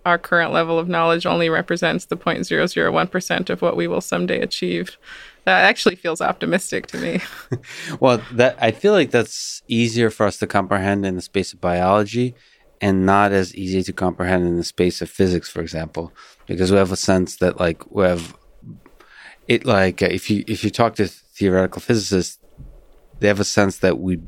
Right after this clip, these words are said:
Speaker 2: understand the basic laws that form the nature of reality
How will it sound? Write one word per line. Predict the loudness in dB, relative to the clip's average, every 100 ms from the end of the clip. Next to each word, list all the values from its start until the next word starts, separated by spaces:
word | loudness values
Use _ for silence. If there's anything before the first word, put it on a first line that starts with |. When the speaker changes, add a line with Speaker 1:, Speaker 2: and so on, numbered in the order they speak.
| -2
Speaker 2:
understand | 0 0 2 2
the | 2
basic | 0 -2 -6 -2
laws | 2 4 2 -4 -14 -16 -20 -20 -20 -20 -12
that | -2 0 0 -4
form | -18 -8 -2 0 0 -2 -10 -20 -20 -20 -20 _ -4
the | 2
nature | 4 2 0 -4 -6 -10 _ _ _
of | -14 -8
reality | -4 -4 -4 -6 -12